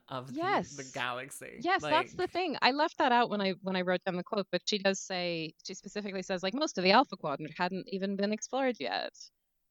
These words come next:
Speaker 2: And it was so new and adventure-, like, yeah, but you just said.
Speaker 1: That's literally what she's
Speaker 2: It's
Speaker 1: doing.
Speaker 2: literally what she's doing. Yeah.
Speaker 1: I don't know. It's one of those things, you know, like, when people are like, "Oh, I wish I had curly hair. I wish I had straight hair." I think it's one of those things.
Speaker 2: Yeah.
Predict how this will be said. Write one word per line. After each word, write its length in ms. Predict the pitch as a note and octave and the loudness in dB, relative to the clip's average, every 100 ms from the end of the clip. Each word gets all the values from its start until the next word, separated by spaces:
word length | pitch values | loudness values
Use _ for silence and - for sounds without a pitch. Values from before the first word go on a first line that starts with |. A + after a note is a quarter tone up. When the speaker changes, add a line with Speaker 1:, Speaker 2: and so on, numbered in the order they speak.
| _ | _
Speaker 2:
And 100 | F#3 | -6
it 60 | F#3 | -4
was 120 | G3+ | -4
so 240 | - G#3+ G#3 | 0 2 4
new 260 | G#3+ A#3 | 2 4
and 100 | G#3 F#3 | 4 2
adventure-, 340 | - G#3+ - - | 2 -2 -2 -4
like, 260 | G3+ G3 - _ _ _ | -2 -4 -6 _ _ _
yeah, 320 | - B3 D#3 - - | -10 -2 -2 -2 -10
but 80 | - _ - | -14 _ -14
you 160 | D3+ G#3 | -4 -4
just 160 | G3+ - | -2 2
said. 160 | F3+ | 2
Speaker 1:
That's 160 | - F3+ | 0 -4
literally 380 | G3 A3 A3 F#3+ | -2 0 2 2
what 140 | F#3+ | 0
she's 160 | - F#3+ | -2 -4
Speaker 2:
It's 60 | - | 0
Speaker 1:
doing. 400 | G3 D4+ A3+ A3 | 2 2 2 2
Speaker 2:
literally 340 | G#3+ G#3 F#3+ | 2 2 0
what 140 | F3 | -2
she's 200 | - E3+ F3 | -4 -6 -2
doing. 420 | F#3 G#2+ - - F#3+ G#3 | -2 -2 -4 -10 -12 -2
Yeah. 380 | F3+ F3 D#3+ | 2 4 4
Speaker 1:
I 60 | D#3 | 2
don't 140 | D3 | -2
know. 200 | C3+ B2+ - | -4 -6 -6
It's 180 | E3+ G3+ | -6 -6
one 120 | G3+ | -6
of 60 | G3 | -6
those 180 | G#3 | -8
things, 360 | - F3+ E3 D3+ | -8 -8 -10 -8
you 80 | F3 | -6
know, 120 | F3+ | -4
like, 180 | F3+ F3+ | -4 -6
when 120 | F#3+ | -10
people 240 | F#3 E3+ D#3 | -8 -8 -6
are 100 | D#3 | -6
like, 260 | D3 C#3+ - _ _ | -8 -10 -16 _ _
"Oh, 100 | F3+ F3+ | -6 -4
I 120 | F3 | -6
wish 180 | F3+ F3+ | -6 -6
I 80 | E3 | -6
had 180 | E3 - | -8 -8
curly 320 | E3+ D#3+ E3 | -8 -8 -10
hair. 240 | E3 D#3 | -8 -8
I 80 | D3+ | -8
wish 180 | D#3+ - | -10 -12
I 40 | |
had 160 | D#3+ - | -14 -14
straight 340 | - C#3+ C3+ | -10 -10 -10
hair." 400 | D3+ D3 C#3+ C#3+ C#3+ | -10 -8 -6 -8 -8
I 60 | |
think 160 | D#3+ E3 | -10 -10
it's 120 | D#3+ | -8
one 120 | C#3+ | -8
of 60 | C#3 | -6
those 180 | C3 - | -8 -8
things. 200 | D3 F3+ | -2 0
Speaker 2:
Yeah. 580 | G3+ G3 G#3+ A3 G#3 | 4 4 4 4 2